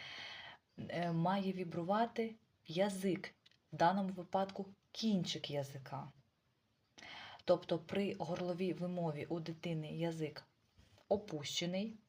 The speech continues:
і вона працює горлом. І вібрація відбувається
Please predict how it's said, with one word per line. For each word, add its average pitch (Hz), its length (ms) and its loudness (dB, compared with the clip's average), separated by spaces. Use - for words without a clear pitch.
і 151 80 0
вона 165 220 4
працює 180 520 -2
горлом. 147 580 0
І 180 80 -2
вібрація 185 540 4
відбувається 190 1040 2